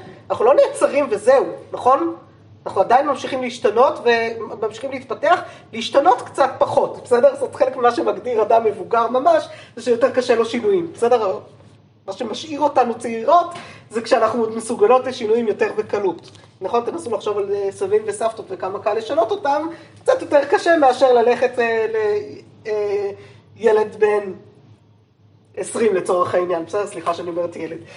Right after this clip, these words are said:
אבל זה, זה משהו אחר, בסדר? זה מבחינת היכולות השינוי, אבל עדיין... גם סבא וסבתא מתפתחים כל הזמן, נכון? הם עדיין לומדים, עדיין יוצרים, עדיין עושים כל הזמן, זה אדם חי. אותו דבר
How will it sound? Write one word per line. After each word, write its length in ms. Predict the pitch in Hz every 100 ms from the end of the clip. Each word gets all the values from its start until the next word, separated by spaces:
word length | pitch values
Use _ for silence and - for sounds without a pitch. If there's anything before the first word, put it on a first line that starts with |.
| - -
אבל 260 | 196 214 262 -
זה, 220 | 220 -
זה 80 | 220
משהו 220 | 226 254
אחר, 300 | 277 - 226 -
בסדר? 320 | - 247 262
זה 300 | 240 220 208 208
מבחינת 220 | - 233
היכולות 420 | 233 214 226 226
השינוי, 300 | 233 220 220
אבל 140 | 311 226
עדיין... 520 | 196 254 359 381 370 - - - - -
גם 280 | 247 311 370
סבא 240 | 247 226 247
וסבתא 300 | 240 180 190
מתפתחים 460 | 185 - 190 208 202
כל 200 | 214 214
הזמן, 320 | 226 339 233
נכון? 240 | 190 240 233
הם 100 | 185
עדיין 220 | 175 175
לומדים, 500 | 175 170 233 262 214
עדיין 300 | 180 175 175
יוצרים, 480 | 175 - 254 247 190
עדיין 240 | 185 180
עושים 360 | 175 - 285 247
כל 160 | 196
הזמן, 240 | 214 294 -
זה 120 | 185
אדם 200 | 190 208
חי. 240 | - 294 254 - - _ _ _ _ _ _ _ _ _ _ _ _ _ _ -
אותו 160 | 190
דבר 220 | 196 208